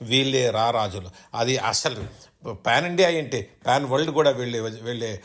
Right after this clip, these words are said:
అవకాశాలు ఉంటాయి. ఈ లాభాన్ని మనకు మన పుష్ప టూ చూపించింది.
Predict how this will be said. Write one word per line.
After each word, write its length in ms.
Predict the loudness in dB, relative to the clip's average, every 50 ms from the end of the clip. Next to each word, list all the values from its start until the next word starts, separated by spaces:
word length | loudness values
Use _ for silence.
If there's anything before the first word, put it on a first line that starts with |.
| -14 -8 -2
అవకాశాలు 580 | -2 -2 0 0 -2 -2 0 -2 -2 -2 -4
ఉంటాయి. 260 | -6 -8 -8 -10 -10 -12 -16 -20 -16 -10
ఈ 320 | -4 -2 0 2 2 2 2
లాభాన్ని 680 | 4 4 4 2 2 2 2 2 2 0 -2 -6 -6 -8 -12 -14 -10
మనకు 640 | -6 -2 0 0 0 0 0 -2 -2 -4 -8 -8 -8 -12 -14 -8 -4
మన 140 | -2 -2 0
పుష్ప 380 | 0 0 -2 -2 0 -2 -2
టూ 220 | -2 -2 -4 -6 -6 -4 -6
చూపించింది. 640 | -8 -6 -6 -8 -8 -8 -8 -10 -10 -10 -12 -16